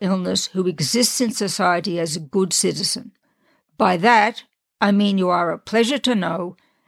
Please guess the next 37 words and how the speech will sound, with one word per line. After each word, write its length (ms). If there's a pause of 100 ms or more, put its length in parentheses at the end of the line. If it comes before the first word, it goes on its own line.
(140)
and 200
you 160
assume 380
responsibility 880
for 160
yourself, 680 (800)
along 380
with 120
the 120
help 240
of 120
your 160
doctors, 600 (240)
your 160
caregiver, 680 (260)
and 220
those 340
who 140
love 260
you. 160 (1300)
There 180
are 80
many 360
good 240
books 360
out 280
there 200
about 380
schizophrenia, 1040
and 180
I 140
have 160
named 360
some 300
in 120
this 120
podcast. 640